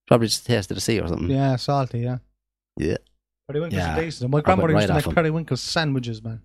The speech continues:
Speaker 1: Ah, stop.
Speaker 2: Swear to God.
Speaker 1: Fucking hell.
Speaker 2: And she lived till eighty-six.
Speaker 1: Jesus.
Speaker 2: Not because of the periwinkle sandwiches, like.
Speaker 1: <laughs>
Speaker 2: She gave up the fags and she was seventy-two.
Speaker 1: <laughs> Yeah.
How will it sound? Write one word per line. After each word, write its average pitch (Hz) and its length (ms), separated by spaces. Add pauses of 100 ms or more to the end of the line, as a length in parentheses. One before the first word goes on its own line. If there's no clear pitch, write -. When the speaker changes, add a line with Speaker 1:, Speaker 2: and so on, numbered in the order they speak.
Speaker 1:
Ah, 98 300
stop. 95 600
Speaker 2:
Swear 151 240
to 143 140
God. 147 320 (400)
Speaker 1:
Fucking - 420
hell. 80 200 (420)
Speaker 2:
And 120 100
she 165 260
lived 160 280
till 123 120
eighty-six. 143 840 (300)
Speaker 1:
Jesus. - 640 (720)
Speaker 2:
Not 156 120
because 165 260
of 151 40
the 151 60
periwinkle 156 420
sandwiches, 131 480
like. 123 160 (680)
Speaker 1:
<laughs> 131 500
Speaker 2:
She 110 100
gave 151 140
up 160 120
the 143 80
fags 160 300
and 123 100
she 127 80
was 120 140
seventy-two. 143 640 (220)
Speaker 1:
<laughs> - 1160 (680)
Yeah. 78 460